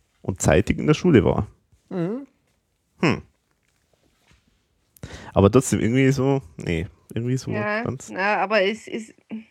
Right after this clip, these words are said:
Speaker 3: es stimmt nicht in seiner Gesamtaussage.
Speaker 1: Nee, nee, irgendwie nicht. Und dann kann man vielleicht noch hinzufügen, vom Florian noch, äh, äh, noch eine Bemerkung. Solch eine spritzige Diskussion, bei der es immer auf und ab geht,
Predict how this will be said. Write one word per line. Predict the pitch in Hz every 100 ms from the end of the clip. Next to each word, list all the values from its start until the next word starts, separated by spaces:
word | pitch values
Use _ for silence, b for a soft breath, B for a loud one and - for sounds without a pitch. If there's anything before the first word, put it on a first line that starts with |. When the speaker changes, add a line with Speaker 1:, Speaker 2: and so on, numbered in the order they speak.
| B _ _
Speaker 3:
es | - 220
stimmt | 302 359 -
nicht | 240 -
in | 240
seiner | 220 202 208
Gesamtaussage. | 208 208 180 - 160 165 -
Speaker 1:
Nee, | 101 104 143 _
nee, | 110 110
irgendwie | - 107 110
nicht. | 95 B B B B -
Und | 110
dann | 110 127 123 101 90
kann | - 127
man | 113
vielleicht | 107 -
noch | 117
hinzufügen, | 110 - 147 143 139 123
vom | 104
Florian | 101 101 139 143 131
noch, | 113 - -
äh, | - 95 92 90 87 87
äh, | 98 -
noch | 98 98 92
eine | 95
Bemerkung. | 92 101 92 107 - 123 B B B B B _ - -
Solch | - 117 139
eine | - 101
spritzige | - - 156 - 180 143
Diskussion, | 117 117 - - 107 117 139
bei | 127
der | 87 95
es | 95
immer | - 165 151 90
auf | 120 -
und | -
ab | - -
geht, | - 104